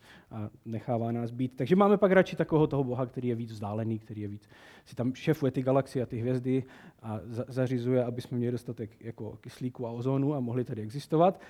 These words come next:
Ale to, co si děláme v životě, to je l-, lépe, když nám do toho jakoby tolik nemluví. A, eh, <clears throat> a pak jsou zase, že jo, a pak jsou i ti dospělí lidé, kteří prostě neustále hledají, jak, jak ten vztah s Bohem prožívat.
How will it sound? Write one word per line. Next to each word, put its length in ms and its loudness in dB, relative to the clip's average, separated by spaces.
Ale 240 0
to, 120 -6
co 140 -6
si 140 -6
děláme 320 4
v 40 0
životě, 360 0
to 120 -4
je 220 2
l-, 180 -8
lépe, 320 0
když 140 -2
nám 160 0
do 100 -4
toho 280 -6
jakoby 300 -8
tolik 220 -4
nemluví. 440 8
A, 220 0
eh, 220 -2
<clears throat> 180 4
a 80 -4
pak 140 8
jsou 120 6
zase, 340 8
že 120 4
jo, 60 10
a 80 8
pak 140 2
jsou 140 4
i 120 2
ti 120 2
dospělí 320 6
lidé, 160 8
kteří 200 0
prostě 240 -2
neustále 420 2
hledají, 380 4
jak, 160 2
jak 160 -6
ten 140 0
vztah 280 -4
s 20 -8
Bohem 260 2
prožívat. 680 6